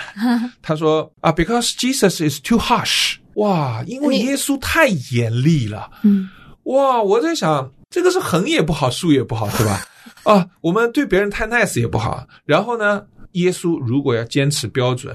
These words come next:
Speaker 1: 嗯。
Speaker 2: 他那些标准其实他们知道不容易达到的。
Speaker 1: 对。
Speaker 2: 啊，我们不先讲神学上的这个什么，啊，这个不是一个道德的安排啦，是上帝的一个圣洁的一个要求啦，这些事我们先不讲，但就是说，你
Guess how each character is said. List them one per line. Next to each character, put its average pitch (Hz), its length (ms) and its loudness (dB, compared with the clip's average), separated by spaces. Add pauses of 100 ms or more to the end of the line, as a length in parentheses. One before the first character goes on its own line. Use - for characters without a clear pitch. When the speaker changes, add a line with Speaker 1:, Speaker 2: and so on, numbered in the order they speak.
(200)
Speaker 1:
嗯。 196 300 0
Speaker 2:
他 190 120 2
那 190 140 2
些 170 80 0
标 170 220 -2
准 131 160 -6
其 - 160 -2
实 156 100 0
他 165 140 -2
们 165 100 0
知 156 160 -8
道 156 320 0 (400)
不 269 100 -2
容 143 380 0
易 170 100 0
达 95 220 -4
到 - 240 -2
的。 - 240 -12
Speaker 1:
对。 202 180 0 (200)
Speaker 2:
啊， 107 360 0 (140)
我 120 160 -2
们 170 140 2
不 214 120 -6
先 202 240 2
讲 104 220 -2
神 - 180 -2
学 131 160 2
上 131 160 0
的 107 120 -4
这 113 120 -2
个 107 120 -2
什 - 120 -4
么， 110 220 2 (300)
啊， 107 100 0
这 147 140 0
个 139 80 -2
不 120 180 -4
是 147 200 2
一 127 100 -2
个 127 160 -2
道 156 200 2
德 113 140 -4
的 110 200 -2
安 131 220 2
排 98 220 -4
啦， 113 160 2
是 120 160 -2
上 123 240 0
帝 120 140 -2
的 110 140 0
一 104 100 -6
个 110 280 0 (320)
圣 - 300 2
洁 120 160 0
的 135 60 -2
一 127 80 -4
个 147 120 -4
要 156 240 0
求 151 200 -6
啦， 107 100 -2
这 185 140 -2
些 180 40 -2
事 185 140 -2
我 170 80 2
们 135 100 0
先 175 140 0
不 202 80 0
讲， 131 240 -2
但 143 160 -2
就 170 100 -2
是 170 80 -2
说， 170 80 -2 (180)
你 160 220 2